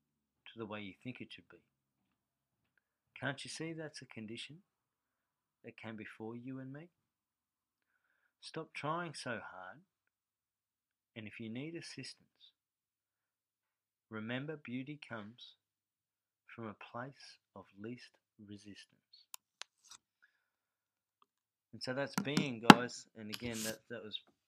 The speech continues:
inspired by some of Eckhart's work, and I do enjoy reading his, um, words. It makes a lot of sense to me. It may not for everybody, and that's fine. Um, there's something here for everyone, and,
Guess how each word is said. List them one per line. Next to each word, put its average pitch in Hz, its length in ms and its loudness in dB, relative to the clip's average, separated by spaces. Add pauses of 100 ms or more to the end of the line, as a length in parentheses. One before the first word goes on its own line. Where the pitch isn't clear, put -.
(120)
inspired 110 520 -2
by 107 160 -2
some 110 200 -4
of 101 120 -6
Eckhart's 104 460 -4
work, 104 240 -4 (280)
and 95 100 -10 (720)
I 104 80 -12
do 110 140 -2
enjoy 101 320 -2
reading 98 340 -2
his, 104 180 -6 (920)
um, 95 220 -18 (600)
words. 113 340 2
It - 120 -16
makes 104 240 0
a 107 40 -4
lot 104 60 -4
of 98 60 -10
sense 107 320 -6
to 104 80 -10
me. 113 320 -2 (1000)
It 113 100 -4
may 107 180 0
not 101 200 -6
for 120 100 -6
everybody, 110 460 -4
and 104 120 -6
that's - 240 -10
fine. 107 240 -2 (380)
Um, 95 160 -12
there's 104 180 -16
something 101 300 -14
here 110 180 -4
for 113 80 -6
everyone, 107 340 -4 (400)
and, 98 100 -8